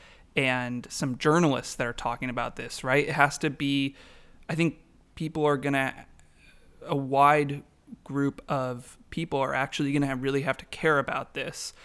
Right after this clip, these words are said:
Do you see that trend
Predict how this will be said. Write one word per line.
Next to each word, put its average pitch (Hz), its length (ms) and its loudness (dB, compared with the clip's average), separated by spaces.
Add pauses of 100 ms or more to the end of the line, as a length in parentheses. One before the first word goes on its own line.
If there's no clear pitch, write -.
(320)
Do 170 80 2
you 214 260 4
see 180 680 0 (100)
that 135 520 0 (520)
trend 135 640 0